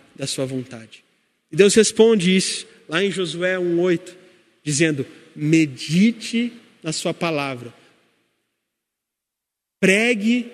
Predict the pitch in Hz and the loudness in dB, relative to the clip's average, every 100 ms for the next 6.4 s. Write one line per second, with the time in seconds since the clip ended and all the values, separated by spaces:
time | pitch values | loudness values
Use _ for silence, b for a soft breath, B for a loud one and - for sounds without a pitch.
0 | - _ 170 - 170 160 175 185 170 147 | -20 _ -6 -2 -2 -2 -2 -2 -4 -6
1 | - 156 139 117 _ _ _ _ _ _ | -10 -8 -8 -10 _ _ _ _ _ _
2 | _ _ _ _ _ _ 143 143 214 302 | _ _ _ _ _ _ -6 2 4 4
3 | 247 269 254 196 - 190 170 180 185 170 | 2 0 0 -6 -6 -8 -4 -4 -4 -6
4 | 156 - 151 131 113 _ _ _ _ 139 | -8 -6 -6 -6 -10 _ _ _ _ -8
5 | 143 143 - - 160 208 - - - - | -6 -4 -4 -2 0 -2 -10 -20 -20 -4
6 | 156 143 139 | -2 -2 -4